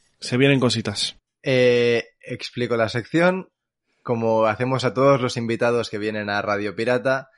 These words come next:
Speaker 2: la sección Wanted consiste en que les hacemos diez preguntas de, sobre One Piece. Cada pregunta es más difícil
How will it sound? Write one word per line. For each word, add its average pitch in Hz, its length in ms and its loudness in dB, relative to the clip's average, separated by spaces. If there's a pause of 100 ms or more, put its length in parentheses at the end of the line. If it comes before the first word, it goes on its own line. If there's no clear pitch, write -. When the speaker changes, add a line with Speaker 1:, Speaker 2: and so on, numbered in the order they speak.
(580)
Speaker 2:
la 113 200 -2
sección 117 400 -6
Wanted 135 420 0
consiste 113 520 -6
en 101 120 -8
que 90 140 -10
les 90 160 -10
hacemos 92 560 -10
diez 151 400 0
preguntas 139 880 0 (640)
de, 107 340 -2
sobre 95 220 -6
One 101 280 -4
Piece. 147 420 -4 (200)
Cada 123 280 0
pregunta 120 480 -2
es - 120 -10
más 104 220 -6
difícil 143 580 -6